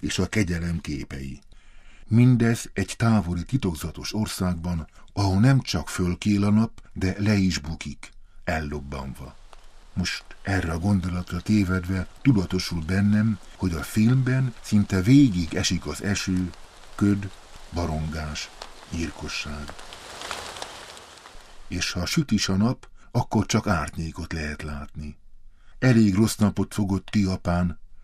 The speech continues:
gondolom tétován, ezekkel a jezsuitákkal. Mert tükör ez a film,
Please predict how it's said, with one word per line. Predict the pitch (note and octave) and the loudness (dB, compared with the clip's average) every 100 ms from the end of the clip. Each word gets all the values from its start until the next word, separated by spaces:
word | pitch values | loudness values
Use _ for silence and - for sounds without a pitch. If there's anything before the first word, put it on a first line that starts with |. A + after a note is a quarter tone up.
| - | -16
gondolom | - F2+ E2+ E2 D#2+ | -6 -2 -2 -2 -6
tétován, | E2 F2+ E2+ - E2 E2 E2 D#2+ - - | -4 -2 -2 -4 -4 -4 -6 -8 -14 -12
ezekkel | - D2 E2 - D#2+ | -6 -4 -6 -6 -6
a | D#2 | -4
jezsuitákkal. | D2+ D2+ D2 D2 - D2 C#2+ - C#2 C#2+ C#2+ - - - - - - - | -4 -6 -8 -10 -10 -10 -10 -12 -12 -12 -14 -16 -20 -20 -20 -20 -20 -4
Mert | F#2+ F#2 F2+ - - | -2 0 -2 -8 4
tükör | F3+ - E2+ E2 | 6 6 0 -2
ez | D#2+ | -4
a | D#2+ | -6
film, | - G#2 F2+ C#2 C2+ | 2 2 2 0 -8